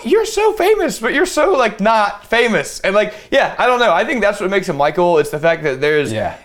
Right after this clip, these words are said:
Speaker 1: not, there's, like, no film between him and, and kind of regular people.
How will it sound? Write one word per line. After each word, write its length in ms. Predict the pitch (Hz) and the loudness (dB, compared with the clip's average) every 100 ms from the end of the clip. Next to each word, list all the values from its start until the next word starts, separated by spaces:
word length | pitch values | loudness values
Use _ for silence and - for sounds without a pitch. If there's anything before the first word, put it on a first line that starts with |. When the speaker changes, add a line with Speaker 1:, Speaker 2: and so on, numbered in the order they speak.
| - | -4
Speaker 1:
not, 300 | 165 190 190 | 2 2 2
there's, 180 | 196 185 | 0 2
like, 160 | 196 | 0
no 180 | 180 196 | 2 0
film 520 | 180 170 170 190 190 | 0 0 0 0 -2
between 360 | 180 180 190 185 | -2 0 0 0
him 300 | 175 185 180 | 0 0 0
and, 320 | 147 147 143 | 0 -2 0
and 300 | 139 143 123 | 0 -2 -2
kind 140 | 160 147 | -4 -2
of 100 | 123 | -2
regular 320 | 143 143 135 | 0 0 0
people. 440 | 139 139 170 160 | -4 -2 0 -2